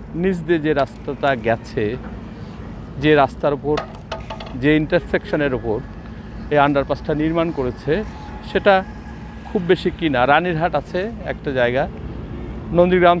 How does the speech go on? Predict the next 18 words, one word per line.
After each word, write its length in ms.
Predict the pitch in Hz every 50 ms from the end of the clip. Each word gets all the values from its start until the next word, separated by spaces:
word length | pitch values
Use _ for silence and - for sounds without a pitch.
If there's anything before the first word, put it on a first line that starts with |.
| 151
থেকে 160 | - 170 156 175
রানীরহাটের 640 | 175 160 143 147 151 147 139 127 135 147 139 151 147 139 135
উপর 180 | 135 151 147 143 135 131
দিয়ে 160 | 135 139 143 147 139 135
এই 80 | 135 127 127
জায়গাটায় 400 | 123 127 123 127 117 131 131 139 135
এসে 200 | 135 - - - 190 - -
শেরপুর 340 | - 180 165 - - 170 170 170
বা 80 | 151 131 127 131
বগুড়ার 300 | 135 131 135 135 131 131 135
দিকে 180 | 135 - 175 190 190
বা 80 | 185 190 202 196
ঢাকার 300 | 180 202 190 226 220 208 180 156
দিকে 220 | 135 120 127 143 196 247 - - - - - - - - - - - - - -
তারা 160 | - 160 160 160 160
এদিক 180 | 147 147 147 135 127
দিয়ে 140 | 151 147 123 139
যাবে। 260 | 131 113 107 107 90